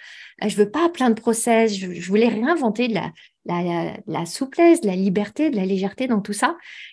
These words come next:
Et donc, c'est, c'est, euh, deux polarités pas forcément faciles à,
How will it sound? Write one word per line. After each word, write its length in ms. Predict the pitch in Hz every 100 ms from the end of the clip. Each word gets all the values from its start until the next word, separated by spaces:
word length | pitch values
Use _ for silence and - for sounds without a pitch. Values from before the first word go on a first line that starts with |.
| -
Et 140 | 214
donc, 160 | 214 392
c'est, 380 | - 247 208 190
c'est, 500 | 180 - 208 180 175
euh, 200 | 170 160 - _ -
deux 200 | 175 240
polarités 460 | 269 254 220 214 330
pas 140 | 339 311
forcément 420 | 262 240 247 247
faciles 520 | 262 214 214 320 320
à, 100 | 170